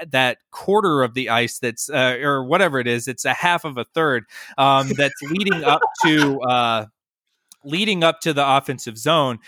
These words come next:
Speaker 1: uh, that, uh, they used to not let you make that pass, but they took that away, uh, after the great lockout of two thousand five, uh, to open up more offense. And, and I think, um,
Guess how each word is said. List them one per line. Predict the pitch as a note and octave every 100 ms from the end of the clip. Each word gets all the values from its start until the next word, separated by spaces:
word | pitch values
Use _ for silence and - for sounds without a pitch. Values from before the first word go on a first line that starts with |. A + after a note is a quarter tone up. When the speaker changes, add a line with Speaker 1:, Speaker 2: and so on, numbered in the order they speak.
| - -
Speaker 1:
uh, | D3 C#3+ C#3 C#3
that, | C#3 D3 D3 -
uh, | D3 C#3 B2+ A#2+
they | C3+
used | C#3+ D#3 F#3+ -
to | D3 B2+
not | B2 C3+ D3+
let | C#3 C3+
you | B2+
make | B2+ B2
that | G#2+ -
pass, | D3 B2+ A2
but | A2+
they | A2+
took | - D3+
that | - B2
away, | A#2 A#2 A2+ A2 - - -
uh, |
after | A2+ A2 A2 B2 - A#2+
the | A2 G#2+ A2 C3
great | B2 B2
lockout | A2 A#2+ - A#2+ A2 G#2
of | -
two | -
thousand | A#2 A2+ G#2+ G#2 -
five, | C3 B2 A#2+ - - -
uh, | B2 A#2+ A#2 A#2+ C3 A#2+
to | D3 C3
open | D3 D3+ D#3+
up | C#3+ C3
more | C3 B2+ B2 B2
offense. | A#2+ A#2+ - A2 G#2+ B2
And, | A#2+ A2+ A2
and | A#2 A2 G#2+ A2
I | A2+
think, | - A#2+ A2 - B2+
um, | G#2+ G#2 G2+ G2+ G2+